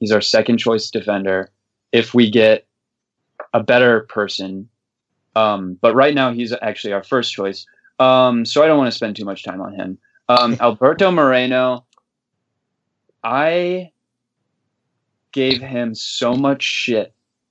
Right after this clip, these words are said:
Speaker 1: the past two seasons, and I hope he makes me eat my words. I hope he does really well. I hope he's finally blooming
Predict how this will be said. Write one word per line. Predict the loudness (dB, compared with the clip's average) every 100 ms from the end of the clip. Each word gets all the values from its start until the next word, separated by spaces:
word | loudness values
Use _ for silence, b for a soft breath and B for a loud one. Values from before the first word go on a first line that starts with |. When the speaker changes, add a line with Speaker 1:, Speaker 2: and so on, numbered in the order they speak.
| _ -10
Speaker 1:
the | -8
past | 0 0 0 -4
two | -2 -2
seasons, | -2 -4 -6 -6 -8 -8 -14 -16 _ B B B B _ -2
and | 2 4 4 2 0 0 -2 -4 0
I | 4 4
hope | 2 2 2
he | 2 2
makes | 4 0 -2
me | -2 -2 -2
eat | -4 -2
my | -2 0
words. | -2 -4 -6 -6 -8 -10 _ _ _ -2
I | 2
hope | 4 4
he | 4
does | 4 4 2
really | -4 -4 0 0
well. | 0 0 -2 -2
I | -2
hope | 2 0 0
he's | -4
finally | -2 0 2 4 2
blooming | 0 0 0 2 2 2 2 0